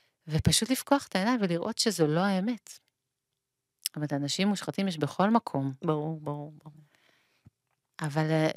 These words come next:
Speaker 1: זה לראות כמה התודעה שלנו שם צבועה בגוונים מסוימים, ומה זה עושה לי?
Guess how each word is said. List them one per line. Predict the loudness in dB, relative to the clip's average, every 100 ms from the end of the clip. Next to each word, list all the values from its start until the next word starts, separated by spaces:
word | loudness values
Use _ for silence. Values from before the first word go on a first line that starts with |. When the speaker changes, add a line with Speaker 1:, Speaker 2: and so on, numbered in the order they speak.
| -4 -14 -6
Speaker 1:
זה | -4
לראות | 0 4 4 2
כמה | 0 4 4
התודעה | 4 0 -2 -2
שלנו | 0 2 2
שם | 0 -2
צבועה | -2 -4 -2 -2 0
בגוונים | 0 0 0 2 4 4 6 6 4 -2 -8
מסוימים, | -2 -2 0 -2 -2 0 0 0 -4 -10
ומה | -4 -4
זה | -2
עושה | -4 -4 -4
לי? | -4 -8